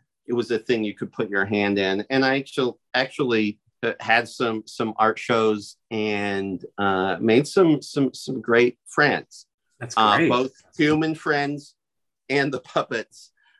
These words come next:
Speaker 1: I made. Um, when I found sta-, stand-up comedy, it, the puppets took a, a back burner for a while, but I, I still, still would make them occasionally.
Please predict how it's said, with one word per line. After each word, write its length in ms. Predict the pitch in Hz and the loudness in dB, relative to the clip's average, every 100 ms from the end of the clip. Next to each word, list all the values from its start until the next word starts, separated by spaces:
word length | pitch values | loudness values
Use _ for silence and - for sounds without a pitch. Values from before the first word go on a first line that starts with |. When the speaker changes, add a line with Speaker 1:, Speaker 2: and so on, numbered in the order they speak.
| _ | _
Speaker 1:
I 120 | 123 | 2
made. 560 | 127 127 120 104 87 87 _ _ | 4 2 -2 -6 -10 -14 _ _
Um, 440 | 107 98 98 92 - _ _ - | -4 -4 -6 -10 -12 _ _ -2
when 200 | 156 190 | 2 4
I 140 | 170 | 2
found 340 | 160 147 143 139 | 0 -2 -2 -4
sta-, 300 | - 151 143 _ | -8 -10 -10 _
stand-up 440 | - 139 139 139 | -6 -4 -4 -4
comedy, 720 | 139 135 156 180 190 190 185 _ _ _ _ 143 | 0 0 2 0 -2 -6 -10 _ _ _ _ 0
it, 180 | 143 127 _ _ _ | 0 0 _ _ _
the 500 | - - 180 139 135 - _ | -20 -18 -2 2 2 0 _
puppets 520 | - 160 165 147 - - | 0 0 2 -4 -4 -6
took 240 | - 143 135 | -2 0 0
a, 220 | 117 110 | 0 0
a 120 | 120 | -2
back 320 | 120 123 123 - | -2 -2 -2 -4
burner 520 | 127 113 104 101 95 104 _ _ | -2 -2 0 -2 -4 -8 _ _
for 180 | _ 196 | _ 0
a 80 | 190 | 2
while, 500 | 175 269 349 240 208 | 2 2 2 0 -2
but 180 | 165 170 | -6 -6
I, 240 | 156 156 - | -6 -6 -6
I 120 | 156 | -6
still, 720 | - - 180 156 147 135 139 _ | -8 -4 0 2 2 -2 -6 _
still 340 | - - 165 139 | -20 -6 -4 -2
would 120 | 123 | 0
make 220 | 127 - | -2 -2
them 160 | - 110 | -4 -6
occasionally. 920 | 104 - 98 104 107 90 78 82 - | -6 -6 -6 -6 -6 -4 -4 -6 -10